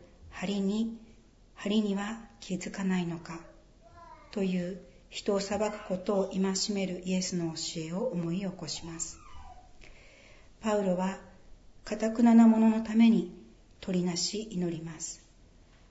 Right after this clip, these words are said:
神の約束を信じて疑わず、彼らの霊的祝福のために祈ります。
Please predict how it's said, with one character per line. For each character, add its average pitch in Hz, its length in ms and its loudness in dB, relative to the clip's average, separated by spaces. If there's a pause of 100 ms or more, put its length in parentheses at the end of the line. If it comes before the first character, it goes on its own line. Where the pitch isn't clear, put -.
(120)
神 214 280 0
の 208 380 -2
約 185 200 -4
束 202 320 -4
を 202 60 -4
信 220 280 4
じ - 120 -4
て 185 120 0
疑 185 360 -2
わ 185 140 0
ず、 214 360 -6 (520)
彼 226 220 6
ら 208 120 2
の 202 120 0
霊 220 160 2
的 226 300 6
祝 - 260 2
福 - 200 0
の 220 140 2
た 220 120 -2
め 202 160 -2
に 226 280 2
祈 175 260 -2
り 156 60 -8
ま 165 180 -10
す。 - 220 -14